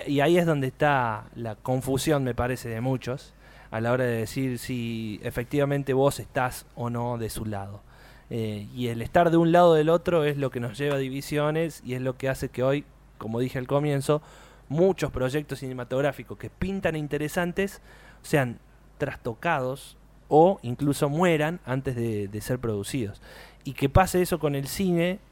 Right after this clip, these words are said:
o que pase con cualquier producción, digamos, es realmente la preocupación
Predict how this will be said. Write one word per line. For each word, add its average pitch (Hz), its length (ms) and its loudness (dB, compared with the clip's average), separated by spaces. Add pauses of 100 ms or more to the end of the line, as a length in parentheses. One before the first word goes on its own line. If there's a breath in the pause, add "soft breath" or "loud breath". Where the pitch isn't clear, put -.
o 123 100 -4
que 123 120 -6
pase 165 240 2
con 123 200 -4
cualquier 139 580 2
producción, 127 680 -2
digamos, 123 520 -6 (300 loud breath)
es 127 480 0
realmente 139 760 2
la 117 120 -2
preocupación 123 760 -4